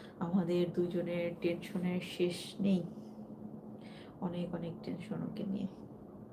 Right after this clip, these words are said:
আপু, ভালো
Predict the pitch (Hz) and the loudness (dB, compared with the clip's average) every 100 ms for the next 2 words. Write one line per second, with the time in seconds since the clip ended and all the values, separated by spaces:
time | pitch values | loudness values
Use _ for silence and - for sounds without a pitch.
0 | - - - 214 - - 214 214 - 214 | -14 -14 -12 -10 -10 -12 -12 -12 -12 -10
1 | 214 - 214 - - - - - - - | -10 -12 -12 -12 -12 -12 -12 -12 -12 -12
2 | - - - - - - - - - - | -14 -14 -12 -12 -14 -14 -14 -14 -14 -14
3 | - - - - 185 202 196 185 | -14 -14 -12 -2 2 4 6 4